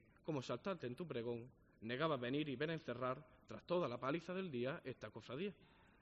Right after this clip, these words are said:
Pero me acuerdo a la perfección de aquel mar-, de aquel martes que lo conseguí. Tenía y sigo teniendo especial devoción por esta sublime corporación y de esta forma disfrutamos los dos de una magnífica noche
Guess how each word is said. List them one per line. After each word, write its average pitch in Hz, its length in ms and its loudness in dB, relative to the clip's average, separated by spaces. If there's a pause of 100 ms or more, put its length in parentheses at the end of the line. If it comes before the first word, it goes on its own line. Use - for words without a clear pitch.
(140)
Pero 202 160 4
me 180 80 4
acuerdo 170 320 4
a - 20 4
la 135 80 2
perfección 151 680 0
de 120 100 -4
aquel 175 200 0
mar-, 127 220 -2 (260)
de 135 160 -2
aquel 190 220 2
martes 135 420 0 (240)
que - 80 2
lo 120 120 0
conseguí. 131 440 -2 (960)
Tenía 208 400 2 (100)
y 117 80 -6
sigo 180 300 0
teniendo 151 600 0
especial 123 460 0
devoción 143 480 0 (460)
por 123 140 2
esta 170 260 0
sublime 143 380 0
corporación 156 680 -2 (480)
y 135 80 -4
de 143 80 6
esta 180 180 2
forma 165 280 2
disfrutamos 165 500 2
los 156 120 2
dos 156 280 -2
de 151 60 -2
una 170 160 2
magnífica 143 500 0
noche 131 380 -2